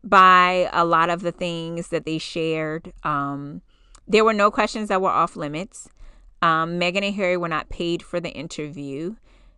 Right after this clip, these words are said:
Oprah was not paid to do the interview, but Oprah sold the interview and made a billion, billion, billion, billion dollars. <laughs>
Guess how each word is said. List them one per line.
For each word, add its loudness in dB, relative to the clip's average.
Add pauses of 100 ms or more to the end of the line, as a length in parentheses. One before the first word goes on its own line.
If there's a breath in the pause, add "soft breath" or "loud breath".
(280)
Oprah 4
was 0
not -2
paid -2
to -10
do -4
the -8
interview, -8
but -10
Oprah -6
sold 0
the -2
interview -6
and -8
made -8
a -4
billion, -6
billion, -6
billion, -6
billion -2
dollars. -12
<laughs> -2